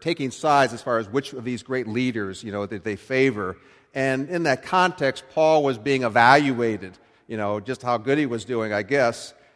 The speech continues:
And so Paul's addressing this, and he just inserts at this point, this, he says, "Look, uh, don't be judging right now." And he just brings to their awareness this truth that there's going to be a day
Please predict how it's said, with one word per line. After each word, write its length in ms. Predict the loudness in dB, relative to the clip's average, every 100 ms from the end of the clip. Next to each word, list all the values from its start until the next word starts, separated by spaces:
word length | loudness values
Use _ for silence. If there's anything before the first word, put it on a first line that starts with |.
| -12
And 120 | -8
so 120 | -8
Paul's 380 | -2 2 2 2
addressing 460 | -2 -2 -2 -4
this, 260 | 0 0 -2
and 200 | -6 -6
he 220 | -6 -10
just 320 | -8 -6 -6
inserts 640 | -6 -8 -8 -8 -6 -6 -8
at 120 | -8
this 160 | -10
point, 500 | -10 _ -4 -4 -4 -12 _ _ _ -12
this, 140 | -12 _ _
he 80 | -10
says, 220 | -8 -4
"Look, 260 | -6 -6 _ _ _ -2
uh, 220 | -2 -2 -8 -20 _
don't 180 | -4 -2
be 100 | -4
judging 460 | -2 2 2 0 -4
right 220 | -4 -4
now." 220 | -8 -10 _ _ _ _ _ -6
And 120 | -4
he 80 | -4
just 280 | -6 -8
brings 280 | -8 -8 -8 -16
to 140 | -8 -2
their 180 | 0
awareness 680 | 0 2 2 2 0 -4 -6
this 220 | -8 -10
truth 640 | -10 -4 0 0 -2 -10 -20 _ _ _ _
that 180 | -8 -4
there's 200 | -4 -4
going 260 | -4 -4
to 60 | -4
be 160 | -2 -2
a 40 |
day 400 | -4 -8 -10 -16